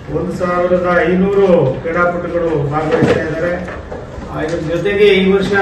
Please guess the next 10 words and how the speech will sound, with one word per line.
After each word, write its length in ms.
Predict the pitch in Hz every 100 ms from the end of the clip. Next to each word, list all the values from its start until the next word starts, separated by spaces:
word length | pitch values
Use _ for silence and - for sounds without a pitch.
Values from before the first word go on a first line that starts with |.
| 185
ಒಂದು 220 | 185 180 175
ವಿಶೇಷತೆ 560 | 170 196 190 190 190
ಏನು 240 | 185 185 180
ಅಂತ 180 | 180
ಹೇಳಿದ್ರೆ, 640 | 180 180 196 185 160 180 - - - -
ಒಂದು 200 | 160 165
ಬಲಿಷ್ಠವಾದಂತಹ 880 | 147 175 208 208 208 202 196 190 202
ತಂಡವನ್ನ 600 | 185 165 175 180 185 180 190 208 - -
ನಾವು 240 | 165 165 156
ರಾಜ್ಯ 260 | 160 -